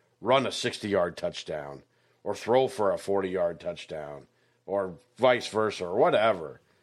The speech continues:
Uh, we didn't see a lot of that last year. There might have been some explosive plays, but even our explosive plays didn't end up going for touchdowns half the time. One of our most explosive plays of the whole season was Luke McCaffrey running the ball, uh, as a running back against Ohio State.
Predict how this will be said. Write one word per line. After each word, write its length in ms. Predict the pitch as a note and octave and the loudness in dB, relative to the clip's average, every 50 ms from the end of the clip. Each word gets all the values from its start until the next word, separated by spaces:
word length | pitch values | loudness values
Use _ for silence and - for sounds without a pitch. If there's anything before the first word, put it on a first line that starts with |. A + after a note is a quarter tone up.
| _ _ _ _ _ _ | _ _ _ _ _ _
Uh, 160 | - F2+ G#2 G#2+ | -2 0 0 2
we 100 | A#2 E3+ | 4 4
didn't 180 | G3+ G3 C#3+ A2+ | 4 2 2 0
see 220 | - - D3 C#3+ | 0 2 4 4
a 80 | C3 A2 | 6 6
lot 200 | G2+ G2 F#2+ F#2 | 4 4 2 2
of 40 | |
that 180 | F2+ E2+ E2 D#2 | 0 -2 -2 -4
last 360 | D#2 D#2+ D#2 D2+ - - - E2 | -6 -6 -6 -8 -8 -10 -12 -14
year. 300 | D#2 C2+ B1 B1 - - _ _ _ _ _ _ _ _ _ _ _ _ _ | -16 -16 -18 -20 -20 -20 _ _ _ _ _ _ _ _ _ _ _ _ _
There 100 | - F3+ | 0 4
might 120 | G3+ F#3+ E3+ | 6 6 6
have 80 | D3+ D3 | 6 6
been 100 | D3 C#3+ | 4 4
some 140 | - C3+ | 4 2
explosive 500 | A#2+ - - - B2 B2 A#2 - G#2+ F#2+ | 2 2 4 4 4 4 4 2 -2 -2
plays, 320 | - G#2+ A2 A2 G#2+ G2+ E2 | 2 2 4 4 4 0 -2
but 240 | D2+ G2+ G#2 - _ _ _ _ _ _ - | -4 -6 -8 -8 _ _ _ _ _ _ 0
even 140 | F#3+ B3+ C#4 | 2 4 6
our 140 | B3 E3+ C#3+ | 6 6 6
explosive 500 | - - - D#3 E3 D3 A2+ C3 G#2 - | 4 2 2 2 2 4 2 0 -4 2
plays 320 | - F3+ G3 G3+ F3 C#3 | 4 6 6 6 6 2
didn't 200 | - - A2 G2+ | -2 -4 -4 -2
end 100 | G2+ F#2+ F#2+ | -2 -2 -2
up 80 | F#2 | -2
going 160 | F#2+ G#2 G2+ F2+ | 0 0 0 0
for 100 | D#2+ D#2+ | -2 -8
touchdowns 580 | - - B2 - - - - F2+ D2+ D2+ D2 E2 | -2 0 2 2 2 0 -4 -4 -4 -6 -6 -8
half 260 | D#2+ D2+ C#2+ - _ | -8 -8 -10 -12 _
the 60 | - | -16
time. 280 | - D#2+ E2 F2 F2+ - _ _ _ _ _ - - - - | -12 -10 -10 -10 -10 -12 _ _ _ _ _ -20 -20 -2 2
One 120 | E3+ G3 | 4 6
of 60 | G3 | 6
our 120 | F3+ E3 D#3 | 6 6 6
most 240 | D#3+ F#3 G3+ G3 C#3+ | 6 6 6 4 2
explosive 460 | A#2 - - C#3 C#3+ C#3 C3+ C3 - | -4 0 2 4 4 4 2 0 2
plays 300 | - D3 D3+ D3+ C3+ B2 | 4 6 6 6 6 4
of 40 | B2 | 4
the 60 | A#2 | 4
whole 180 | A#2 D3 C#3 | 4 4 4
season 560 | B2+ - - D#3+ G#3 G#3+ E3+ B2 A#2 G#2+ A2 G#2 | 2 2 2 2 4 4 4 2 2 2 2 2
was 300 | G2+ G2 F#2 F2 - - _ _ _ _ _ _ _ | 2 2 0 -2 -6 -12 _ _ _ _ _ _ _
Luke 200 | B2+ D3 E3 - | 0 0 0 -2
McCaffrey 640 | A#2 A2+ - - - B2+ C#3+ D#3 D3+ - A2+ G#2 G2+ | -4 -10 -2 2 4 6 6 6 6 4 2 4 6
running 240 | A2 A2+ A2+ A2+ | 6 4 4 4
the 60 | G#2+ F#2+ | 0 0
ball, 640 | F2 G#2 A2+ A#2+ A#2+ A#2 A2 G#2+ G2+ F#2+ F#2+ F2+ E2+ _ _ _ - - _ _ _ _ _ _ _ _ _ _ | 4 6 6 6 6 6 4 2 0 -2 -4 -8 -14 _ _ _ -20 -20 _ _ _ _ _ _ _ _ _ _
uh, 380 | - G2+ G#2+ G#2 G2 F#2+ F#2 F#2+ G2 | 2 4 4 4 4 2 2 2 2
as 200 | A2+ A#2+ B2+ A2 | 2 2 2 2
a 60 | G#2+ | 2
running 360 | F#2+ A#2+ C#3+ D#3 D3+ C3 A2 F2+ | 4 6 6 6 4 2 2 2
back 260 | G#2+ G#2+ G#2+ G#2 G2+ | 4 4 4 2 2
against 280 | F#2+ F#2+ A2+ G#2 - | 0 0 0 0 2
Ohio 260 | A#2+ G#2+ A#2+ C3 A#2+ G#2+ | 2 4 6 6 6 4
State. 440 | - - - D#3 D3+ C#3+ A2+ G2+ | 2 2 4 6 6 6 4 0